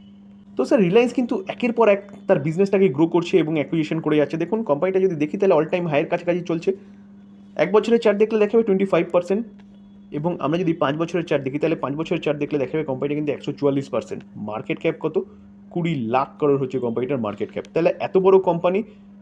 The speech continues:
কন্টিনিউয়াসলি কিন্তু একটা ভালো বিজনেস করে যাচ্ছে, একের পর এক বিজনেসটাই কিন্তু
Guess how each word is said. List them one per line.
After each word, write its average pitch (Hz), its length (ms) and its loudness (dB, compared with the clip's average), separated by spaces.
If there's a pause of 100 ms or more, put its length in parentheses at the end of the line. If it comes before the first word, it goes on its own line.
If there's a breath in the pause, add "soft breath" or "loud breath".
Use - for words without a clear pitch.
(260)
কন্টিনিউয়াসলি 165 580 0
কিন্তু 156 400 -4 (180)
একটা - 340 -2 (340)
ভালো 160 260 0
বিজনেস 147 380 -4
করে 160 200 0
যাচ্ছে, 135 300 0 (280)
একের - 240 -6
পর 165 140 0
এক 139 180 -2
বিজনেসটাই 139 400 -4
কিন্তু 139 320 -4